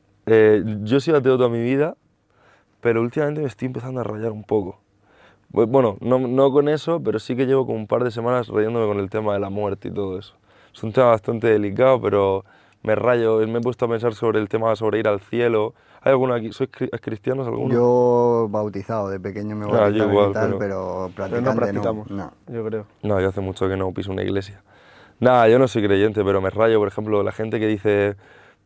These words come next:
Speaker 1: que cuando nos morimos nos vamos al cielo. Cuando nos vamos al cielo somos conscientes de que estamos en el cielo.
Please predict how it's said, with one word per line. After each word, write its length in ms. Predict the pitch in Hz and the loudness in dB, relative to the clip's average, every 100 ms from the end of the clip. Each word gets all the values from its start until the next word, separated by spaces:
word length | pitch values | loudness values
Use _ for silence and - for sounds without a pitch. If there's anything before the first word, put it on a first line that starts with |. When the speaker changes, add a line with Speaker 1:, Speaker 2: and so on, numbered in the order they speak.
| _ _ - | _ _ -4
Speaker 1:
que 120 | 117 | -2
cuando 600 | 104 104 104 101 98 98 | 2 2 2 0 2 0
nos 160 | 101 101 | -2 -6
morimos 420 | 98 101 110 107 | -6 -6 -6 -6
nos 140 | 101 | -4
vamos 240 | 98 101 98 | -4 -4 -6
al 140 | 98 | -8
cielo. 340 | - 107 135 170 _ _ _ _ _ _ _ - | -4 -2 -2 -6 _ _ _ _ _ _ _ -4
Cuando 220 | 107 104 | -2 0
nos 80 | 101 | 0
vamos 180 | 113 | 0
al 100 | 117 110 | 0 -2
cielo 200 | 120 127 | -2 -2
somos 260 | 117 113 | -2 -6
conscientes 580 | - 104 - 113 104 98 | -6 -8 -4 -4 -4 -4
de 80 | 98 | -4
que 60 | 95 | -6
estamos 340 | - 95 95 | -6 -6 -4
en 60 | 98 | -6
el 100 | 95 | -8
cielo. 360 | - 104 95 | 0 0 0